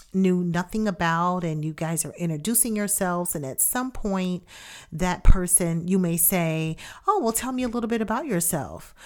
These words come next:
Or people sometimes will say, "Tell me what you do," which I really try not to ask that question because I'm not real sure how it's relevant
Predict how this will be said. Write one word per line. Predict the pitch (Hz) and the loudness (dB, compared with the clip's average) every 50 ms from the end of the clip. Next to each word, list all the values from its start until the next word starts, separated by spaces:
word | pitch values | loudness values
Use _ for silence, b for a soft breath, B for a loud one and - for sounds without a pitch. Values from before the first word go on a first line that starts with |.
| B B B | B B B
Or | - 269 285 269 | 2 4 4 4
people | - - 233 208 - 175 | 4 2 -2 0 0 -4
sometimes | 165 - 214 202 196 - 170 156 156 151 | -4 -2 -2 -2 -4 -4 -4 -4 -4 -4
will | - 156 | -4 -4
say, | 156 - 165 160 | -4 -4 -4 -4
"Tell | 156 - - 190 | -4 -2 -2 -2
me | 170 160 147 | -2 -2 -2
what | 139 143 - - - | -4 -6 -8 -6 -6
you | 147 | -8
do," | 123 143 - 220 233 220 180 156 | -8 -2 -2 0 2 2 2 2
which | 156 165 165 - | 0 -4 -4 -4
I | 170 | -4
really | 160 170 233 254 226 202 | -2 -2 -2 -2 -2 -2
try | - - - 165 | -4 -4 -4 -4
not | 151 147 156 160 | -4 -4 -4 -4
to | - - | -6 -6
ask | - 151 165 160 - - | -4 -4 -4 -4 -4 -6
that | - 135 - - | -8 -12 -10 -8
question | - - 190 180 - - 156 147 | -4 -4 -4 -4 -4 -4 -4 -4
because | 147 156 151 - 147 143 | -4 -6 -6 -4 -4 -2
I'm | 151 160 160 | -2 -2 -2
not | 165 175 185 190 - - | 0 0 0 0 -2 -2
real | 165 165 160 | -4 -4 -2
sure | 160 - - 175 160 156 170 | -2 -2 -2 -2 -2 -2 -2
how | 165 175 160 156 151 | -2 -2 -2 -2 -4
it's | - - - | -4 -6 -4
relevant | 160 170 180 202 202 175 156 - 156 151 151 | -2 0 0 2 0 0 -2 -2 -6 -6 -6